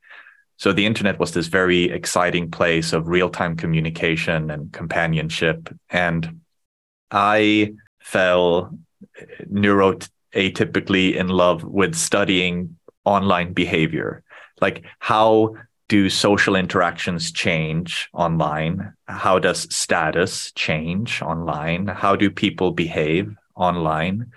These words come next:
And ultimately, this led me towards competitive gaming,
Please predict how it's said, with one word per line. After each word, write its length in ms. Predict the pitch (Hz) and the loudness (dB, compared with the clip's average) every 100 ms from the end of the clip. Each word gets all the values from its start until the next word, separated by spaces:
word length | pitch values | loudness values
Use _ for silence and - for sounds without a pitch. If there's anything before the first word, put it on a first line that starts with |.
| - - - _ - | -20 -20 -20 _ -4
And 160 | 101 | 0
ultimately, 640 | 95 123 123 123 110 95 87 | 2 2 2 0 2 0 2
this 400 | 95 98 - - _ _ _ _ - | 0 0 -6 -12 _ _ _ _ -2
led 240 | 98 95 | 0 2
me 160 | 101 92 | 0 0
towards 440 | - 92 87 82 | 0 0 0 -2
competitive 560 | - 85 90 87 85 80 | -4 -2 -2 -2 -4 0
gaming, 580 | 80 78 95 160 - | -2 0 0 -2 -6